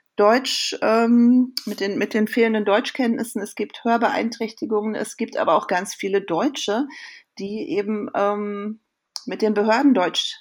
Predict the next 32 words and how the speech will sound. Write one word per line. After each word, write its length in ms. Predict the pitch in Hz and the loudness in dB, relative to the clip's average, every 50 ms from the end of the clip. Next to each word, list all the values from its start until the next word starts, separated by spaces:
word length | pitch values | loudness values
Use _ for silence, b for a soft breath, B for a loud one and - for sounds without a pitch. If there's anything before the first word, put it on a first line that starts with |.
| _ - | _ -8
nicht 260 | 202 196 190 - - | -8 -8 -8 -10 -12
klarkommen. 800 | - - 208 208 196 185 - - 160 160 165 165 147 - - | -10 -6 -4 -4 -4 -4 -2 -2 -2 0 -2 -2 -4 -6 -8
Das 220 | - - - - - | -12 -14 -14 -14 -14
muss 160 | 202 - - | -14 -12 -10
man 100 | 175 196 | -6 -4
halt 120 | 202 202 | -2 0
auch 140 | - - - | 0 0 0
einfach 300 | - 214 214 - 214 208 | 0 -2 -2 -2 -6 -8
so 160 | - - 202 | -6 -6 -6
sehen. 420 | 196 196 190 185 196 214 233 240 B B B B B B B B _ - | -6 -4 -4 -4 -2 -2 -2 -2 B B B B B B B B _ -10
Und, 440 | - - 196 202 202 202 196 - - - | -4 -2 0 0 0 -2 -4 -6 -4 -2
ähm, 540 | - 180 185 185 190 190 190 - - - - | 0 0 0 0 -2 -4 -6 -6 -8 -8 -6
das 240 | - 185 180 - 196 | -6 -6 -6 -6 -10
ist 160 | 190 - - | -8 -6 -6
das 160 | 208 - - | -6 -4 -4
eine, 260 | - 156 165 208 233 | -2 0 0 0 0
das 220 | 226 202 202 - - | 0 0 -4 -4 -8
ist 160 | - - - | -8 -6 -6
die 80 | 214 | -4
Verantwortung 920 | - - 202 - - 208 220 220 - 226 214 214 214 - 233 214 214 220 - - - | -2 -2 -2 0 0 0 -2 0 2 4 4 2 2 0 0 0 0 -2 -4 -6 -6
des 340 | - 180 190 - - - _ - | -4 -4 -4 -6 -10 -10 _ 0
öffentlichen 920 | - 208 208 - - 262 254 254 - 240 240 240 - - 269 247 247 247 | 0 0 0 2 2 2 2 2 2 0 0 0 0 0 2 4 4 4
Raums 640 | 254 240 226 233 233 247 277 294 311 294 - - - | 2 2 4 4 6 6 6 4 4 2 -2 -6 -10
für 500 | - - 220 220 233 226 226 247 247 247 B B B B B _ _ - | -6 -4 0 2 4 4 4 2 0 -4 B B B B B _ _ -10
die 80 | 214 | -10
Bürger. 680 | - - 202 208 233 262 277 277 359 359 370 381 381 | -8 -4 0 2 2 2 2 2 2 0 0 0 0
Und 180 | - 226 233 240 | 0 0 0 0
das 140 | 240 233 - | -2 -2 -2
andere 380 | - 202 220 226 233 247 240 | 0 0 2 2 2 2 0
ist 240 | - - 233 - - | 0 -2 -4 -2 -2
aber 300 | - 202 214 208 - - | 0 2 2 2 4 4
auch, 300 | 196 214 220 214 - - | 4 4 4 0 -4 -14